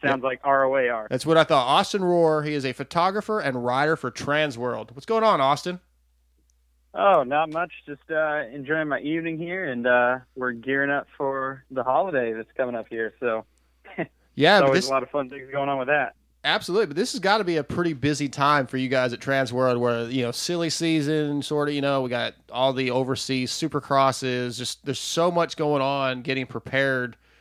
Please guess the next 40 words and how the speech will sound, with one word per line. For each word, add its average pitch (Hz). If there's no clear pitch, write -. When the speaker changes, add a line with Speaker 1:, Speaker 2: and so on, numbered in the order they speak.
Speaker 2:
for 120
A 127
one. 123
Speaker 1:
It's 190
a, 208
it's 180
a 196
weird 165
time, 147
for 147
sure. 147
It's 135
weird 165
because, 147
uh, 143
in 170
some 202
ways, 208
you 160
know, 175
the 156
race, 175
the 151
race 175
season 180
keeps 175
you 156
really 151
busy, 139
um, 117
you 143
know, 131
just 131
keeping 170
up 156
on 147
everything 139
there. 139
But 151
then 160